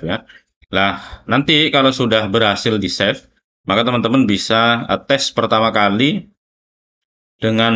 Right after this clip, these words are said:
melakukan login, ya seperti ini, kemudian dikirim. Atau misalkan tanpa login, teman-teman bisa, eh, dari luar, ya, misalkan ini teman-teman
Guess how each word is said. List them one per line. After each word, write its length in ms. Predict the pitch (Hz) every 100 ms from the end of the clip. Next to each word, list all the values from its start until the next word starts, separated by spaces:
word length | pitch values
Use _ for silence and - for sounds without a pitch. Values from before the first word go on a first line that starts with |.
| 110
melakukan 560 | 110 110 107 110 110
login, 560 | 110 101 110 147 - -
ya 160 | 101 -
seperti 400 | - 107 107 101
ini, 320 | 117 104 -
kemudian 560 | 104 101 92 101 98
dikirim. 640 | 98 98 92 90 113 160 - _ _ _
Atau 240 | 98 -
misalkan 480 | 139 135 131 131 135
tanpa 320 | 127 123 123
login, 400 | 123 117 123 170
teman-teman 400 | 151 123 123 143
bisa, 360 | 127 104 - 113 113 117 117 117 _ _ _ _ _ -
eh, 720 | 95 101 104 104 104 104 104
dari 240 | 104 104 117
luar, 560 | 117 113 113 160 170 156 _ -
ya, 240 | 85 107
misalkan 420 | 127 95 90 95
ini 460 | 98 101 110 104 -
teman-teman 640 | - 95 92 92 90 90